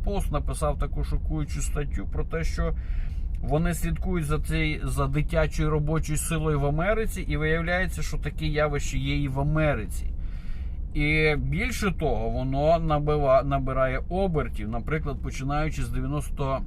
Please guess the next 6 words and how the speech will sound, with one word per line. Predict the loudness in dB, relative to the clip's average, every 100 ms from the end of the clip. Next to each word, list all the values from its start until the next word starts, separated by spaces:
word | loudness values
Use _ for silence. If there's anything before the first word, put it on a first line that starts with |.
| -6 -4 -2
а, | -2
з |
дві | -2 -4
тисячі | -2 0 0 -2
дев'ятнадцятого | -2 -2 -2 -2 -2 -2 -6 -4 -2
року, | -2 -2 -2 -2